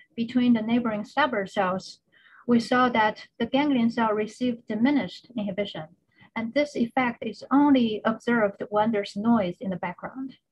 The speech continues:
So it's very puzzling to us. It was. And so the question was, how a disinhibitory motif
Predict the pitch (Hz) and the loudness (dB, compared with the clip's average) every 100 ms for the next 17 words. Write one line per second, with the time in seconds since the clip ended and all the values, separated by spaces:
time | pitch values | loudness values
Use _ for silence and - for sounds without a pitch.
0 | _ _ _ _ _ _ _ _ _ 240 | _ _ _ _ _ _ _ _ _ -2
1 | 226 233 226 226 240 233 269 262 208 196 | 0 0 -2 0 0 2 0 0 0 -2
2 | - 196 180 180 - - 208 214 240 190 | -2 -2 -2 -6 -14 -4 -2 2 2 2
3 | - - _ - - - 208 202 214 208 | -4 -20 _ -20 -12 -2 0 0 0 2
4 | 208 196 214 - 247 - 208 196 190 185 | 2 0 -4 -2 -2 0 -2 0 0 -2
5 | - _ _ _ - - 240 247 226 214 | -8 _ _ _ -12 -2 2 2 0 -2
6 | 247 240 214 202 262 240 226 202 190 185 | 2 0 0 -2 0 0 -2 -4 -4 -6
7 | - 269 233 | -4 -2 -2